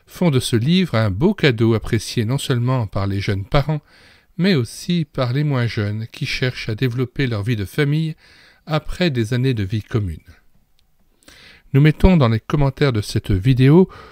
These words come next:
le lien de téléchargement de cet ouvrage de Marion Stroux, Le don de l'enfant. Le téléchargement, gratuit, se fera à partir du site médiathèque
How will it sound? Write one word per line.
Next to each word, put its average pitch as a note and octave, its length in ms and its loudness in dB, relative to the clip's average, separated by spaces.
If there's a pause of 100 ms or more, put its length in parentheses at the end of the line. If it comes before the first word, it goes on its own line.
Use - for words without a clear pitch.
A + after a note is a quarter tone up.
(220)
le A#2 80 6
lien D3 260 6
de A2 120 4
téléchargement B2+ 720 2
de G#2 100 -2
cet - 200 -6
ouvrage A#2 340 2
de - 80 -4
Marion A2+ 400 0
Stroux, - 440 2 (460)
Le G#2 120 2
don B2+ 200 4
de C3 60 4
l'enfant. A2+ 420 0 (720)
Le B2 120 0
téléchargement, C#3+ 840 6 (160)
gratuit, A#2 640 4 (320)
se - 180 -6
fera C#3+ 220 0
à C#3 40 4
partir C#3 300 4
du B2+ 80 2
site - 300 -4
médiathèque C3 720 0